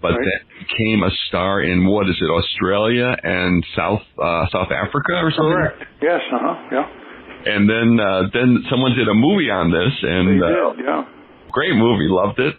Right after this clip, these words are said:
Speaker 1: And
Speaker 2: Yeah, the, the, the whole thing was Malick did this movie on him, and, uh, and he came to my house and says, "Well, I'm doing a, a documentary on Rodriguez. I wanna take some footage." You know, he came over from Sweden and he had a, a light girl with him, and so they did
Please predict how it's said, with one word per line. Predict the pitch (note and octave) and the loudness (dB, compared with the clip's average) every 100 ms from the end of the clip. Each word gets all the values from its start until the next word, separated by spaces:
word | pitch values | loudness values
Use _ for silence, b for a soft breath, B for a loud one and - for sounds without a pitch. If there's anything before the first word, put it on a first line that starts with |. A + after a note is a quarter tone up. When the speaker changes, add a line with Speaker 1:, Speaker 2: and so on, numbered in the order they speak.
| - | -6
Speaker 1:
And | F#2+ F#2+ | -2 0
Speaker 2:
Yeah, | G3+ A3 E3+ D#3+ | 0 0 -2 -2
the, | D#3+ D#3 D3+ | -2 -2 0
the, | D#3 | 0
the | D3+ | 0
whole | E3 G#3 G3+ | 0 0 0
thing | F3 D#3+ | 0 2
was | B2+ | 2
Malick | C#3+ D3+ C3+ A#2 | 2 2 0 0
did | A2+ A2+ | 0 0
this | A#2 - | 0 0
movie | A#2+ A#2+ A2+ | 0 0 0
on | A2 A#2 A#2+ | -2 -2 -2
him, | A#2+ C3 | -4 -2
and, | B2+ C3+ | -2 -2
uh, | - | -4
and | - D3 D3 D#3 | -2 0 0 2
he | F3+ | 0
came | F#3 F#3 E3 | 0 0 0
to | D#3 | 0
my | C#3+ C3+ | 0 0
house | C#3 C#3 - - B B B B - | 0 0 -2 -8 B B B B -2
and | C3+ | 0
says, | D3 C3+ | 0 0
"Well, | D#3+ | 0
I'm | E3 | 2
doing | D3+ D#3+ C#3+ | 2 2 2
a, | C3+ A#2 - B2+ C#3 C3+ | 2 -2 -4 -2 0 2
a | C3 | 2
documentary | C#3+ - C#3+ C3 C#3+ | 0 0 0 0 0
on | B2+ | 0
Rodriguez. | C3+ C3+ B2 C3+ B2 B2 - | 0 0 0 0 2 0 0
I | B2+ | 0
wanna | B2+ A#2+ - - - | 0 -2 -6 -20 -2
take | C#3+ - | -2 2
some | C3 - | 0 0
footage." | C#3+ B2+ B2+ | 2 4 2
You | B2 B2 | 2 2
know, | B2 A#2+ | 2 2
he | B2+ | 0
came | D3 C3+ B2+ | 2 2 2
over | B2 - | 2 -2
from | A2 - | -6 -2
Sweden | C3 A#2+ A2+ | 0 0 0
and | A#2+ | 0
he | |
had | A#2+ A2+ | 0 0
a, | A2+ | 0
a | - A2 A#2+ | 2 2 2
light | A#2+ B2+ | 2 0
girl | A2 A#2 G#2+ | 0 2 2
with | A2+ | 2
him, | A2 G#2+ | 0 -2
and | G#2+ B B B - | -4 B B B -2
so | F3 | 2
they | D#3 | 2
did | D3 | 2